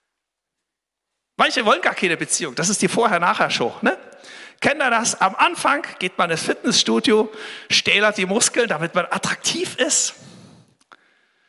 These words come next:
Ist der andere richtig wow, ne? Hin und weg ist.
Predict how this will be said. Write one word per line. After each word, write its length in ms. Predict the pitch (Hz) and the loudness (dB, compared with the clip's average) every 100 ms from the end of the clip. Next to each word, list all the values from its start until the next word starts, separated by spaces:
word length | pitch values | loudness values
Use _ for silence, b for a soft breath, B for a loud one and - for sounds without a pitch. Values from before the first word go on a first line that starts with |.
| b | b
Ist 140 | - | -10
der 140 | - - | -8 0
andere 380 | 214 - 208 202 | 0 2 0 0
richtig 260 | 202 202 | 0 -2
wow, 600 | 165 160 170 185 190 160 | -2 2 4 4 4 2
ne? 200 | 156 233 381 - - - | 2 0 0 -8 -20 -4
Hin 240 | 185 262 | 0 0
und 180 | 233 202 | 0 0
weg 220 | 170 - | 0 0
ist. 360 | 240 320 - - | -2 -2 -4 -8